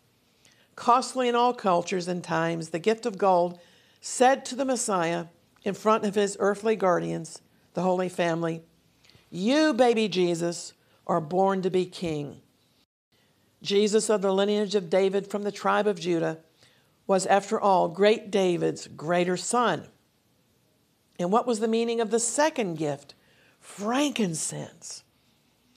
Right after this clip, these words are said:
Well, frankincense represents the Lord's office of our intercessory high priest.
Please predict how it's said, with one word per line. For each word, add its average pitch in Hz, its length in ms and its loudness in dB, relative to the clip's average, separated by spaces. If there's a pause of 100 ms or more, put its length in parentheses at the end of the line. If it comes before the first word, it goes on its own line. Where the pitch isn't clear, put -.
(120)
Well, 160 140 -4
frankincense 202 720 -4
represents 170 640 -4
the - 140 -10
Lord's 170 420 -6
office 170 540 -6 (260)
of 180 240 0
our 175 220 0
intercessory 175 840 -4 (200)
high 190 240 -2
priest. 151 520 -10